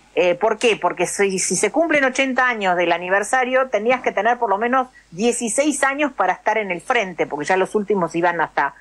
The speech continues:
hasta los niños, digamos, aunque no se reclutaban niños. Entonces no hay gente que haya vivido, eh, de, de, de grande este, eh, este evento. Entonces quedan solo los que se llaman los chicos.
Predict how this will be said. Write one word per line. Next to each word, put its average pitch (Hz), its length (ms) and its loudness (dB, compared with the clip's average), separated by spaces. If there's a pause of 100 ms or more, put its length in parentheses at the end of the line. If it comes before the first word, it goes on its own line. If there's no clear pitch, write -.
(120)
hasta 170 300 -2
los 185 160 0
niños, 202 440 2
digamos, 160 280 2
aunque 160 200 -2
no 180 120 0
se 185 120 0
reclutaban 160 640 0
niños. 135 360 -6 (360)
Entonces 294 400 2
no 294 180 4
hay 320 180 0
gente 247 520 0
que 214 160 2
haya 233 400 2 (380)
vivido, 240 760 2 (320)
eh, 170 360 4
de, 180 260 2
de, 180 340 4
de 175 140 2
grande 247 640 2
este, 190 720 2
eh, 165 400 4
este 202 300 0
evento. 196 420 0
Entonces 247 380 0
quedan 269 340 0
solo 277 240 2
los 208 240 0
que 196 80 -2
se 180 120 -8
llaman 226 280 0
los 196 180 0
chicos. 147 460 -2